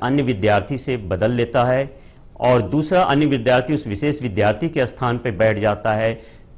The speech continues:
तो उनकी नई स्थिति क्या होगी, जैसे प्रश्नों आते हैं जो सरलता से हल हो जाते हैं। Ranking और direction की विशेषता ये है कि जहाँ पे हमारा प्रश्न खत्म होता है,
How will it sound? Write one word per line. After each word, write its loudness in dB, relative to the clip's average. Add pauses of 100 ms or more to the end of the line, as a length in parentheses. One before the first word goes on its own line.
तो 0
उनकी 0
नई 2
स्थिति -8 (100)
क्या 4
होगी, 0 (100)
जैसे -2
प्रश्नों -2 (300)
आते 0
हैं -2 (640)
जो 0 (120)
सरलता 2
से -2
हल 0
हो 0
जाते 0
हैं। -4
Ranking 0 (100)
और 2
direction 2
की -2
विशेषता -2
ये 0
है 2 (480)
कि -4
जहाँ 2
पे -2
हमारा 2
प्रश्न -2
खत्म -2
होता 0
है, -2